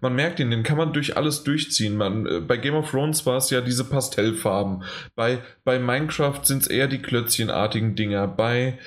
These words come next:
bei Walking Dead ist es das Gezeichnete. Bei, äh, jetzt bei, äh,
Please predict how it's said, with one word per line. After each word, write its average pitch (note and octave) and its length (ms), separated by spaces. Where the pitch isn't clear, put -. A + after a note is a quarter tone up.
bei C3 220
Walking C#3 360
Dead C3 240
ist C3 160
es C#3+ 120
das D#3 200
Gezeichnete. A2 1040
Bei, B2 180
äh, A2 480
jetzt C#3 340
bei, B2+ 340
äh, B2 60